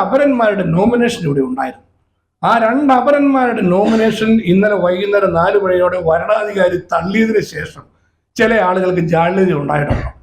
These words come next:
ചില തട്ടുകേട് സംഭവിച്ചിട്ടുണ്ട്. അതിൽ നിന്ന് ഒരു കൗണ്ടർ, ആ, ആ, ഒരു, ഒരു, ആ, ഇടപെടൽ, ആ, എന്ന നിലയിൽ, ആ, ഇതിനെ സ്വാഭാവികമായും ഞങ്ങൾ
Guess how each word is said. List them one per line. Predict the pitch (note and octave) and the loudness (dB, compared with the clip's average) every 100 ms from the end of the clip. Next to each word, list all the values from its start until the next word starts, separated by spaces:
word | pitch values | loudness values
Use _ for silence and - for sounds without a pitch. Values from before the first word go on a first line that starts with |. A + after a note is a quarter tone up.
| _ | _
ചില | F#3+ F#3+ | -2 -2
തട്ടുകേട് | F3 - A#3 F#3 E3+ D3+ | -2 -2 -2 0 0 0
സംഭവിച്ചിട്ടുണ്ട്. | D3+ E3 D#3 D3 C3+ - - - _ _ _ - D#3+ | 0 0 0 -2 -4 -6 -10 -18 _ _ _ -2 0
അതിൽ | F#3 A3 | 0 2
നിന്ന് | A3+ A3+ A#3 A#3+ G#3+ | 2 4 4 2 2
ഒരു | A#3 - - | -2 -6 -2
കൗണ്ടർ, | A3 C4+ C4+ C4 - G3+ | 0 2 2 2 0 0
ആ, | F#3+ F#3+ F#3+ | 0 0 0
ആ, | F#3+ F#3 | 0 0
ഒരു, | F3+ F#3 - F#3 | 0 0 -2 0
ഒരു, | F#3 F3+ F3 - _ - | 2 2 -2 -10 _ -2
ആ, | E3 E3 E3+ F3+ F3+ | 0 2 2 2 2
ഇടപെടൽ, | F#3 G#3+ G#3+ G#3+ G#3+ | 2 2 2 0 -2
ആ, | F#3 F#3 F#3+ | 0 0 0
എന്ന | F#3 F3 | 0 0
നിലയിൽ, | E3 E3+ F3+ F3+ - _ _ - | 2 2 0 -4 -14 _ _ -2
ആ, | D#3+ E3+ F3+ | 0 2 2
ഇതിനെ | F#3+ F#3 | 2 0
സ്വാഭാവികമായും | F3 F#3 G#3+ A3+ G3 F3 E3+ F3+ G3+ E3 | 0 0 0 -2 -2 -2 -2 -2 -6 -6
ഞങ്ങൾ | D3 | -4